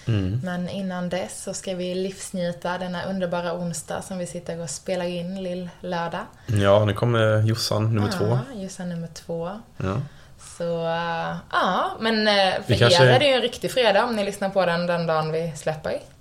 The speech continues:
Speaker 1: Precis. Tänk bara flika in att det kanske blir bubbel för oss.
Speaker 2: Ja, det blir det.
Speaker 1: Mm.
Speaker 2: Definitivt.
Speaker 1: Kanske en ri-, riktig livsnjuttartallrik.
Speaker 2: Ja, det tror jag.
Speaker 1: Livsnjuttarprovning kanske.
Speaker 2: Oj, oj, oj. Ja.
Speaker 1: Mm, kanske
Speaker 2: Se vad som
Speaker 1: inför
Speaker 2: händer.
Speaker 1: han, införskaffa några goda choklader eller
Speaker 2: Mm.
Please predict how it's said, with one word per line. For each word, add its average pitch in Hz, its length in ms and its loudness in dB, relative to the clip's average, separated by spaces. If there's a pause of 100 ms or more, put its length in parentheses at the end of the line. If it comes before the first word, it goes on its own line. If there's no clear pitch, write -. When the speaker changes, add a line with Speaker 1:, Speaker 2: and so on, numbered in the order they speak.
(280)
Speaker 1:
Precis. 104 600 0 (180)
Tänk 107 120 -4
bara 90 100 0
flika 90 260 0
in 90 100 2
att 92 380 -2
det 90 80 -2
kanske 131 220 -2
blir 110 120 2
bubbel 87 300 -2
för - 100 -6
oss. - 320 -6
Speaker 2:
Ja, 90 80 -8 (260)
det 185 140 6
blir 214 180 0
det. - 420 -10
Speaker 1:
Mm. 104 320 -2
Speaker 2:
Definitivt. - 800 -4
Speaker 1:
Kanske - 260 -4
en 95 140 0 (100)
ri-, 98 240 0
riktig 101 200 -4
livsnjuttartallrik. 95 880 0
Speaker 2:
Ja, - 300 -2 (100)
det - 60 -12
tror 92 140 -8
jag. - 40 -6
Speaker 1:
Livsnjuttarprovning 95 1120 2
kanske. - 300 -2
Speaker 2:
Oj, 196 320 -8
oj, - 300 -10
oj. - 100 -6 (440)
Ja. 185 200 -10 (380)
Speaker 1:
Mm, 143 200 -4
kanske 110 600 -2 (100)
Speaker 2:
Se 170 200 -8
vad 160 160 -12
som - 100 -10
Speaker 1:
inför 107 240 0
Speaker 2:
händer. 104 200 4
Speaker 1:
han, - 80 -6
införskaffa 104 760 -2
några 101 220 0
goda 104 260 -2
choklader - 760 0
eller 117 300 -2
Speaker 2:
Mm. 117 200 -6